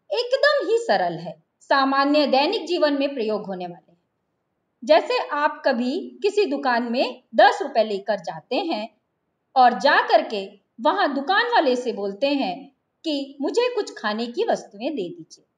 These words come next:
तो वह दुकान वाला कहता है कि बेटा, अभी तो मेरे पास सिर्फ बिस्किट का एक ही पैकेट बचा है, तो आप यह बिस्किट का पैकेट ले लीजिए। लेकिन बच्चा बोलता है कि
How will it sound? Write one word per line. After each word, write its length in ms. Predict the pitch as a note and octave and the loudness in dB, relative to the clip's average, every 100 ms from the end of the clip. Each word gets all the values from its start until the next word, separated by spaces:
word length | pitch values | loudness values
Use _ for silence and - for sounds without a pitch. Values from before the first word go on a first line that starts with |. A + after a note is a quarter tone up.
| _ _ _ _ _ | _ _ _ _ _
तो 100 | F4+ D#4 | -4 2
वह 240 | A4 G#4 | 4 2
दुकान 420 | C4 G#3 D#4+ A4 | -2 -2 0 0
वाला 280 | G#4 C#4 A3+ | 2 2 0
कहता 380 | - F3 E3+ C4 | -2 -8 -2 -2
है 420 | C#4+ F3+ E3 - _ _ - | 0 -2 -6 -16 _ _ -12
कि 100 | A#3+ | -4
बेटा, 560 | A3 C#4 C#4 A#3+ B3 - | 0 2 2 0 -2 -6
अभी 240 | D4 G#4+ | 2 4
तो 180 | C5+ A#4+ | 4 2
मेरे 240 | D4+ A3+ G3+ | 0 -2 -4
पास 360 | F#3 F#3 G3 _ _ | -6 -8 -12 _ _
सिर्फ 280 | _ A#4+ A#4+ - _ G#3+ | _ -2 -2 -8 _ -6
बिस्किट 460 | D#4 F4 A4+ A4 C#4 | -4 -2 -6 -4 -4
का 100 | C4 - - | -4 -6 -6
एक 260 | F#4 B4 C#5+ | -2 0 2
ही 240 | A#4 D#5+ - | 2 0 2
पैकेट 360 | B3 - G3+ - | 0 0 -10 -14
बचा 200 | F3 - | -16 -12
है, 200 | F3+ - _ _ _ - | -14 -14 _ _ _ -10
तो 40 | |
आप 540 | C4+ - A3+ B3+ - _ _ - | -10 -4 -2 -4 -6 _ _ -2
यह 180 | A4 B4 | 0 0
बिस्किट 360 | B3 - F3+ - | -4 -8 -12 -10
का 80 | G#3 | -10
पैकेट 360 | - G#3 G#4 A#4 | -8 -6 -6 0
ले 200 | C#5+ G4+ | 2 4
लीजिए। 380 | A#3 E3 E3 - _ _ _ | 0 -4 -14 -18 _ _ _
लेकिन 420 | A3+ A#3 C4+ C#4 | 0 0 0 0
बच्चा 360 | A#3 B3 C4 F4+ | 0 0 2 2
बोलता 360 | D4+ A3+ - A#3 | 2 -2 0 0
है 260 | A3+ A#3 A#3+ - _ _ - | 2 0 -8 -16 _ _ -2
कि 320 | G#4 G#4+ | -2 -2